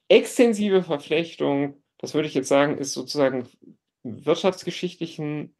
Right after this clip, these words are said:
Maßstab das zweite wichtige Takeout. Wenn man jetzt noch ein drittes wichtiges Takeout will, dann könnte man sagen, das Römische Reich bestätigt das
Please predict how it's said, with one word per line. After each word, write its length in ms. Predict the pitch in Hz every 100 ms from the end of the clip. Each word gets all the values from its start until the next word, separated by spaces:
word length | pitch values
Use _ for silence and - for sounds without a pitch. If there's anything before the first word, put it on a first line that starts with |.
| -
Maßstab 1000 | 110 110 143 - - 135 131 131 127 _ _ _ _
das 180 | - -
zweite 400 | - 143 143 135
wichtige 460 | 117 - - 117 -
Takeout. 500 | - 113 - 110 117
Wenn 100 | 165
man 80 |
jetzt 120 | 196 202
noch 80 |
ein 140 | 175 143
drittes 460 | 160 277 311 -
wichtiges 540 | 240 214 113 175 175 -
Takeout 840 | - 185 190 - 175 180 185 - _ _ _ _ _ _ _ _ _
will, 380 | 147 175 208 214
dann 680 | 214 160 165 170 160 - -
könnte 260 | 175 175 165
man 340 | 156 151 151
sagen, 380 | 147 143 160 156
das 140 | 143
Römische 380 | 143 156 - 139
Reich 460 | - 143 190 - _ -
bestätigt 1500 | 160 151 - - _ - - - 139 170 170 143 139 - -
das 380 | 131 - -